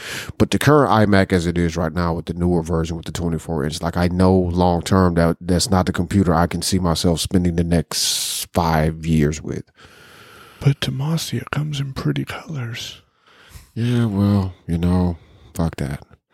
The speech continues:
Speaker 1: I would probably end up just getting the silver one because I'll be like, "Mm, I don't know about that blue, though. Orange, definitely
Speaker 2: Right.
Speaker 1: not.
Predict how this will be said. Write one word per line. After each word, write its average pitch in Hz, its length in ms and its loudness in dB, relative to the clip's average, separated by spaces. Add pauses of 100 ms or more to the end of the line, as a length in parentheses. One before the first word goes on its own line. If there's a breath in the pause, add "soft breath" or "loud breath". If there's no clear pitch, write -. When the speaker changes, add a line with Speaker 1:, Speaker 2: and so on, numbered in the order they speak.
(1300 soft breath)
Speaker 1:
I 120 120 4
would 123 160 0
probably 98 340 2
end 92 100 2
up 85 120 0
just 90 180 -2
getting 87 160 2
the 85 80 -2
silver 98 340 4
one 95 240 0
because 82 360 0
I'll 85 160 0
be 82 80 -4
like, 87 160 -2
"Mm, 139 440 -4
I 139 80 -2
don't 165 140 -2
know 160 140 2
about 120 220 2
that 80 220 0
blue, 92 360 0
though. 62 420 -8
Orange, 127 520 4
definitely 90 440 0
Speaker 2:
Right. 80 80 -8
Speaker 1:
not. 80 480 -4